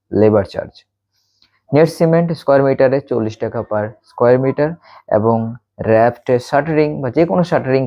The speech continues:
কাজে, আহ, normally, উম, দুশো সত্তর থেকে দুশো নব্বই টাকার মধ্যে হবে। যত বড় কাজ হবে, সেটা থেকে রেট কিন্তু কম বেশি হতে পারে। যত কম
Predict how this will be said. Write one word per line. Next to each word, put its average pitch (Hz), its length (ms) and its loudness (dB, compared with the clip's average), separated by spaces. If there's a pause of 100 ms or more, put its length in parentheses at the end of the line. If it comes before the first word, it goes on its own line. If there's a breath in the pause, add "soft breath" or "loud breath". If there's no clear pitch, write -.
কাজে, 104 260 2
আহ, 110 920 -4 (180)
normally, 113 480 2 (340)
উম, 92 480 -10 (800)
দুশো 135 480 2
সত্তর 143 360 0
থেকে 143 140 -2 (100)
দুশো 120 260 -4
নব্বই 113 300 0
টাকার 104 280 0
মধ্যে 101 300 -2
হবে। 92 220 -6 (540 soft breath)
যত 151 160 4 (180)
বড় 139 200 4
কাজ 113 220 0 (120)
হবে, 110 220 0 (460)
সেটা 131 280 -2
থেকে 131 160 -6 (420)
রেট 127 160 4 (120)
কিন্তু 113 280 -4 (200)
কম 120 120 2 (100)
বেশি 117 240 -4
হতে 98 240 -4
পারে। 90 200 -8 (440)
যত 131 160 2 (280)
কম 170 140 6